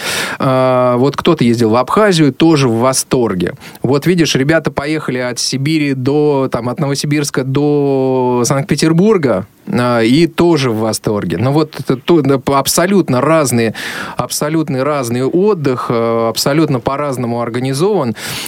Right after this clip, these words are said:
А, ты в этом году еще умудрился летом организовать людей и побывать на самых в итоге высоких точках Санкт-Петербурга. Немножко об этом расскажи.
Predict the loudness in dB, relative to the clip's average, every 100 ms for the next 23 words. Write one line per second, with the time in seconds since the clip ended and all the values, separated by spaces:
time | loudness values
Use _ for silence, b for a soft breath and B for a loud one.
0 | B -4 -2 -4 -2 0 0 0 2 2
1 | 2 0 2 0 2 4 4 2 2 0
2 | 2 4 4 4 2 4 4 2 0 2
3 | 2 2 2 2 0 0 0 0 2 2
4 | 2 0 0 2 4 2 2 2 4 4
5 | 2 2 0 -2 -2 -2 -2 -2 0 0
6 | 0 -2 0 0 2 0 0 0 -2 0
7 | -2 0 -2 -2 -2 -4 0 0 2 2
8 | 0 0 0 0 0 0 -2 -2 -4 -4
9 | -4 0 0